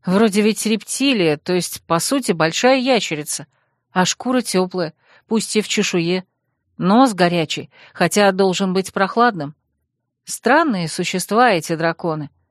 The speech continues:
Еще и огнем дышат. Покачав головой, я переместила руку под зубастую пасть на мягкое горло.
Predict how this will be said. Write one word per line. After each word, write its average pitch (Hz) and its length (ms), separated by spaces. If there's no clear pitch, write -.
Еще 170 440
и 208 80
огнем 170 600
дышат. 208 480
Покачав 208 480
головой, 214 480
я 175 200
переместила 196 680
руку 233 240
под 190 180
зубастую 185 600
пасть 214 400
на 156 140
мягкое 175 460
горло. 175 460